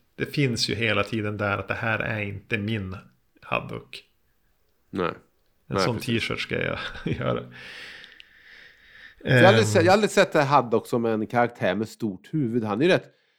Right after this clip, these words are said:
Speaker 2: lång och ett normalt huvud. Här är det bara stort huvud, mycket skägg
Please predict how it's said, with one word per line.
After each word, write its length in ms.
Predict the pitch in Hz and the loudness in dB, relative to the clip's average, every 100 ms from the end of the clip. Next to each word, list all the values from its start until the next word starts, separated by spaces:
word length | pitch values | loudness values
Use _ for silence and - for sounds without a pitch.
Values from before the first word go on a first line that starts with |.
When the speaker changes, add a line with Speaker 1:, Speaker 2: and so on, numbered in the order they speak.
| _ _ _ _ | _ _ _ _
Speaker 2:
lång 640 | 110 123 143 160 170 160 | 0 6 10 10 8 4
och 80 | 147 | 4
ett 160 | 139 143 | 2 0
normalt 680 | 143 135 139 196 196 151 - | 2 4 6 6 6 4 0
huvud. 220 | 131 98 | 0 0
Här 240 | 117 185 190 | 2 2 2
är 40 | |
det 60 | 135 | 2
bara 140 | 123 | 0
stort 600 | - - - 143 131 - | -2 -6 0 0 0 -2
huvud, 320 | 160 120 104 | -2 0 -2
mycket 500 | 107 117 143 147 123 | -4 -4 -4 -6 -10
skägg 600 | - - 151 170 139 127 | -10 -4 0 0 -4 -14